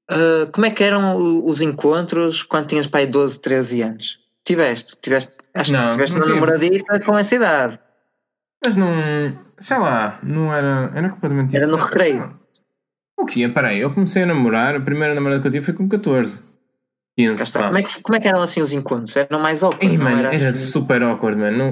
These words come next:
Speaker 2: eu, eu lembro das primeiras vezes.
Speaker 1: Era só de comer, era comer só, não é?
Speaker 2: Era um bocado, era, não, era tipo falar,
Speaker 1: Só não
Speaker 2: era tipo,
Speaker 1: tinha
Speaker 2: liter-, para mim, comigo é sempre falar, nunca vamos estar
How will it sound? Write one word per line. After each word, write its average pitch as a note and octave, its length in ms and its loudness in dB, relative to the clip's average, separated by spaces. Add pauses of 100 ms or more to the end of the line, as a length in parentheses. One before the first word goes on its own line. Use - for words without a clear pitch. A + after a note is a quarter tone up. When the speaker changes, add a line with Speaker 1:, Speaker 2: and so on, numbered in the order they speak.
Speaker 2:
eu, B2+ 220 0
eu C3+ 140 2
lembro D3 320 0
das C3+ 160 0
primeiras C3+ 400 0
vezes. B2+ 160 2
Speaker 1:
Era A#3+ 100 2
só A3+ 140 2
de G#3 120 -8
comer, E3 220 2
era G#3 220 0
comer C3+ 320 0
só, A#2+ 360 -4
não B2 180 -6
é? G2+ 60 -12 (720)
Speaker 2:
Era F#4 100 -2
um D4+ 80 0
bocado, C3 360 0
era, C#3+ 100 0
não, F3 200 2
era A#3 160 2
tipo A#3+ 160 -2
falar, D3 320 2
Speaker 1:
Só F#3+ 80 2
não F#3+ 60 2
Speaker 2:
era F#3 80 0
tipo, D#3 180 0
Speaker 1:
tinha E3 120 4
Speaker 2:
liter-, C#3+ 240 0
para D3 140 2
mim, D3+ 140 -4
comigo D#3 320 0
é C#3+ 60 0
sempre C3+ 260 -2
falar, A#2 400 0
nunca G#2+ 340 -4
vamos G#2 280 -4
estar G#2 200 -4